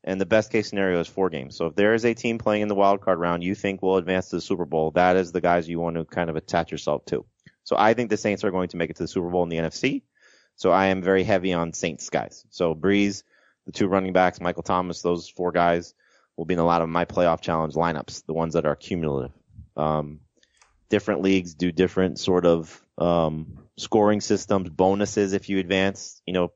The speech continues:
with, if your players advance to the next round. So again, if you do think that there, there, there's a team, I think the two,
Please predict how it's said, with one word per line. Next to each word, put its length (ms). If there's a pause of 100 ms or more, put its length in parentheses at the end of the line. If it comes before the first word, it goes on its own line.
with, 220
if 120
your 80
players 380
advance 340
to 100
the 120
next 240
round. 400
So 300 (600)
again, 280
if 140
you 80
do 140
think 280
that 200
there, 240
there, 240
there's 180
a 40
team, 200
I 100
think 160
the 60
two, 280